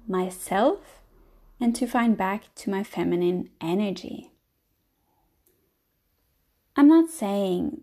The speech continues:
that this is the best solution for everyone, but it was life-changing for me. What I do recommend, though, is if you're feeling overwhelmed,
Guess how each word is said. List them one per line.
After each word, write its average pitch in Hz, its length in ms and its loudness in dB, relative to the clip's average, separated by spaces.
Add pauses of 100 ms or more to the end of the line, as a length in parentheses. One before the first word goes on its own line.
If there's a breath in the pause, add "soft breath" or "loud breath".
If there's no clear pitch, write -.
that 202 120 -6
this 202 200 -4
is 190 100 -8
the 196 80 -6
best 185 340 -6
solution 180 680 -6
for - 200 -8
everyone, 190 680 -2 (1080)
but 208 140 2
it 202 120 0
was 226 520 0 (520)
life-changing 214 1300 -2 (260)
for - 200 -6
me. - 340 -6 (1300)
What 208 100 4
I 208 120 4
do 254 260 4
recommend, 180 540 -2
though, - 280 -6 (300)
is - 500 -6 (680)
if 226 240 -2
you're 285 200 8
feeling 196 760 -2
overwhelmed, 196 1080 -2